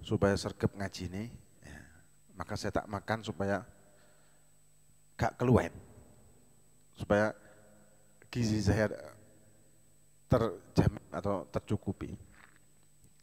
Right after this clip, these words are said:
Biar bisa semangat dalam beribadah. Ini taqarruban ila Allah. Atau dia memakai pakaian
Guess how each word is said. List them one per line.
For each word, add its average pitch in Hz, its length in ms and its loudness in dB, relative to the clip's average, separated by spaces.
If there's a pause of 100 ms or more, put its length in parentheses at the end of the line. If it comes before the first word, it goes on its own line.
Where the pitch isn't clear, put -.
(320)
Biar 107 240 6 (560)
bisa 104 320 0
semangat 104 480 -2
dalam 95 240 -4
beribadah. - 560 -4
Ini 175 160 0
taqarruban 135 480 2
ila 143 160 -4
Allah. 85 160 -8 (1700)
Atau 165 560 12 (400)
dia 170 240 12
memakai 185 400 8
pakaian 156 560 8